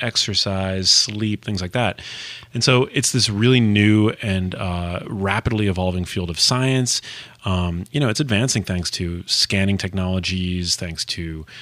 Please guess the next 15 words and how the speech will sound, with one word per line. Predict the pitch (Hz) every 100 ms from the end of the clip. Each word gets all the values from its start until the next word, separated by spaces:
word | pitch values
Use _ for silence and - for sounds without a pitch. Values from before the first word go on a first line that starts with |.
| - -
uh, | 90 85
really | 101 113
good | 95 104
research | 90 98 - 104 98
that's | 104 92
coming | - 98 98
out, | 92 95 95 -
um, | 90 87
that | 90
takes | 110 -
a |
long | 90 90 90
time | 90 - 92
to | 92
do. | 85 92 95 98